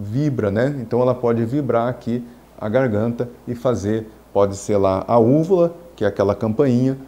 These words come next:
pode ser aqui mais pra baixo, e isso causa ronco. O ronco pode ser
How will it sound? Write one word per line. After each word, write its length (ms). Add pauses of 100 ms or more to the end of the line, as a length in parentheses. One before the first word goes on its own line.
(180)
pode 220
ser 120
aqui 200
mais 180
pra 160
baixo, 480 (300)
e 100
isso 220
causa 360
ronco. 460 (560)
O 80
ronco 320
pode 320
ser 400